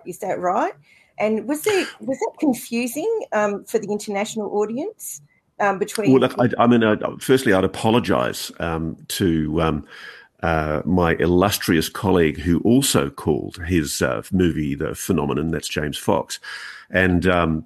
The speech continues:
Speaker 2: we actually, I, at my instigation, the moment that I <laughs> saw they'd called it The Phenomenon, I said, "Look, change the title immediately to The U F O Phenomenon, so there's a distinction from James's film." Um, frankly,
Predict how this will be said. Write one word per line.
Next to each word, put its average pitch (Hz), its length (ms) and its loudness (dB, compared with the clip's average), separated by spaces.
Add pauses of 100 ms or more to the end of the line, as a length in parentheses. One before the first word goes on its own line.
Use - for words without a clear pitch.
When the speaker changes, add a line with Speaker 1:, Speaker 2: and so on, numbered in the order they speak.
Speaker 2:
we 98 240 4
actually, 85 420 0
I, 85 240 0
at 92 180 -2
my 87 140 2
instigation, 85 840 0
the 73 80 -4
moment 92 520 2
that 80 80 -2
I 73 80 0
<laughs> - 0 -
saw - 300 2
they'd 92 320 -4
called 117 300 0
it - 160 -6
The 78 60 -8
Phenomenon, 78 520 -2
I 80 100 2
said, 82 220 -2
"Look, 85 200 -4 (360)
change 113 360 2
the 101 100 0
title 82 440 2
immediately 87 840 0
to 78 100 -10
The 76 120 -6
U 80 240 2
F - 140 -2
O 82 160 2
Phenomenon, 64 500 -6
so - 160 -4
there's 73 220 -6
a 76 40 -4
distinction 73 680 -4
from 69 280 -12
James's 78 480 -6
film." 78 320 -10 (540)
Um, 92 340 0 (140)
frankly, 110 600 2